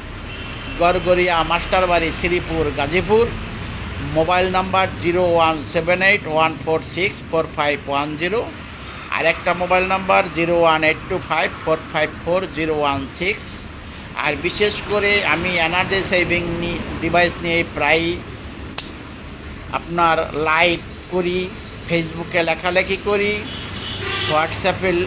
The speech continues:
লিংক করতেছি, সেখানে দিচ্ছি, YouTube-এ দিচ্ছি, আপনারা দেখবেন। আমার নাম উজ্জ্বল কান্তি মণ্ডল। আপনার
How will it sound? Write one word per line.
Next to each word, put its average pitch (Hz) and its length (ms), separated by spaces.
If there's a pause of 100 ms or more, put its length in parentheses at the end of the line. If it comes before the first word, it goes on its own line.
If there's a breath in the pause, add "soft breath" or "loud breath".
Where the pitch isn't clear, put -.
(420)
লিংক 190 280
করতেছি, 196 440
সেখানে 180 380
দিচ্ছি, 208 520 (320)
YouTube-এ 190 580
দিচ্ছি, 202 600
আপনারা 175 500
দেখবেন। 190 460 (320)
আমার 185 360
নাম 180 320 (200)
উজ্জ্বল 175 480
কান্তি 175 360
মণ্ডল। 190 480 (1120)
আপনার 180 460